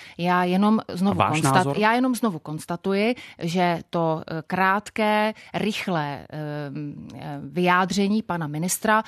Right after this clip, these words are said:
Speaker 1: eh, následně rychlé jmenování nové paní ministryně vyvolalo řadu spekulací, které se odrazily i v tom veřejném prostoru. Eh, já osobně, eh, nechci spekulovat, proč tomu tak bylo nebo nebylo. Vycházíme z fakt a jak říkám, opětovně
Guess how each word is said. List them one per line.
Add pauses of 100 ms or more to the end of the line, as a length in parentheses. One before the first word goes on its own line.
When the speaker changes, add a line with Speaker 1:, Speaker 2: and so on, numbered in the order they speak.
(260)
Speaker 1:
eh,
následně
rychlé
jmenování
nové
paní
ministryně (160)
vyvolalo
řadu
spekulací,
které
se
odrazily
i
v
tom
veřejném
prostoru. (300)
Eh, (120)
já
osobně,
eh,
nechci
spekulovat,
proč
tomu
tak
bylo
nebo
nebylo. (200)
Vycházíme
z
fakt
a
jak
říkám,
opětovně